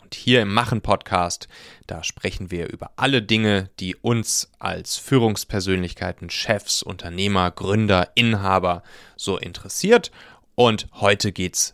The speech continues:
rund um das Thema Investment, Geldanlage, Vermögensaufbau. Wie kannst du's ziemlich simpel schaffen, in nur neun Jahren in Frührente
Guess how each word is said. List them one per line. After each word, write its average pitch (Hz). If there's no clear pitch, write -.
rund 113
um 104
das 90
Thema 87
Investment, 90
Geldanlage, 92
Vermögensaufbau. -
Wie 170
kannst 208
du's -
ziemlich 233
simpel 160
schaffen, -
in 127
nur 123
neun 160
Jahren 131
in 107
Frührente 95